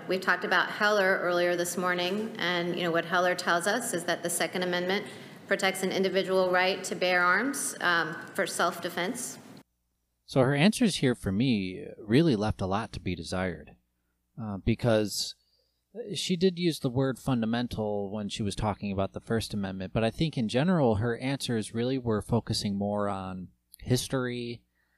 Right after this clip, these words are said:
Speaker 2: and practicality, which are obviously, you know, fine considerations, but, uh, you know, she, she didn't really focus on, on the idea of these being rights that people have,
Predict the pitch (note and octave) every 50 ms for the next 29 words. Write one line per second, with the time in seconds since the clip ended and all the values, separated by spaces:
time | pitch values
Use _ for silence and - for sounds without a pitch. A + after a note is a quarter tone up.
0 | _ _ - G2 F#2+ F#2 F#2 G2+ - - B2 A#2 G#2+ - - - G2+ - - B2
1 | C#3 E3 E3 C3 G2 F#2+ F#2 F2+ E2+ - - _ _ _ - - _ _ _ -
2 | C3 B2+ - C#3+ B2+ A#2 A#2 A#2 A#2 A#2+ B2 A#2+ A#2 G#2+ - - B2+ A#2 A2 G#2
3 | G#2 G2+ F#2+ G2 - - B2 A#2 A2+ A2 G#2 - - A2+ G2+ - - G#2+ G2+ G2+
4 | G#2+ A#2+ - - - - A2+ G#2+ - - - - A2 G#2 G2 F#2+ - - _ -
5 | A2+ G#2 - G#2 A#2+ - - F#3 D3+ C3+ B2+ - - - D#3 D#3+ - - - -
6 | - F3+ E3+ D#3 E3+ F3+ F#3+ G#3 F#3 - D3+ E3 E3+ F3 F3 D#3+ - - F3 F3+
7 | - - E3 - - C#3+ C#3 C3+ C#3 - - B2 B2 B2 A#2+ A#2 A#2+ A2+ A2+ A2+
8 | A#2 C3+ C3+ B2 A2 G2+ A2+ B2+ B2+ A2+ - - C3 C3 B2+ A#2+ G#2+ G#2 A#2+ D3+
9 | E3 C3+ - - - - - G#2+ G2 - - C3+ C3 - - A#2 G#2 A2+ C3 D3
10 | C#3 - -